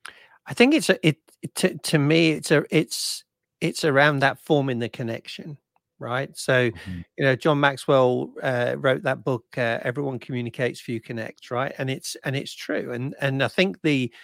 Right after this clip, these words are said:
Speaker 1: if you, if you don't understand your, uh, your emotions there and,
Speaker 2: Mm-hmm.
Speaker 1: and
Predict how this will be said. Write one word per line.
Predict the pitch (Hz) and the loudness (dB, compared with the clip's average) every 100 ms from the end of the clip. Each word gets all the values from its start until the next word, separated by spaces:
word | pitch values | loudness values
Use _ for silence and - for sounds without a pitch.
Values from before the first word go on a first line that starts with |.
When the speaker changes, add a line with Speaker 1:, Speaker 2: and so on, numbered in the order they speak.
| - - - | -20 -20 -4
Speaker 1:
if | 151 - | -4 -2
you, | 151 180 | -4 -2
if | - - | -4 -4
you | 170 | -4
don't | 139 165 165 202 - | 0 2 4 2 -2
understand | 151 143 123 - 147 139 131 | -4 -4 -8 -6 -6 -6 -6
your, | 131 135 131 127 117 117 _ _ _ _ - | -2 0 2 2 0 -2 _ _ _ _ -10
uh, | 117 104 101 262 | -6 -6 -6 -4
your | 147 139 | -2 0
emotions | 131 123 110 143 127 117 | 0 -2 -4 -8 -10 -8
there | 131 131 151 160 _ _ - | -8 -6 -8 -12 _ _ -4
and, | 131 123 | -2 -2
Speaker 2:
Mm-hmm. | - 139 | -4 -2
Speaker 1:
and | 123 117 90 | -2 -2 -4